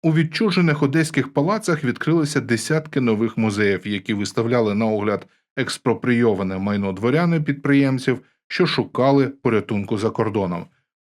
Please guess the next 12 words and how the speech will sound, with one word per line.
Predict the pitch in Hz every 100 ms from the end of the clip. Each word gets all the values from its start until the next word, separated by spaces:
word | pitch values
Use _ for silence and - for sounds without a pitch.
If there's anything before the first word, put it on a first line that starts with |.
| _
Тоді | - 107 143 208
ж | - -
західноєвропейське | 110 127 - 113 113 117 123 135 147 113 -
та | - 104
азійське | 120 110 127 - 107
мистецтво | 110 110 - 208 - 156 151 127
з |
колекції | - - 127 117 - 107 107
міського | 117 113 - 196 233 156
музею | 143 127 110 107 104
витончених | 107 110 101 110 98 -
мистецтв | 107 - 95 90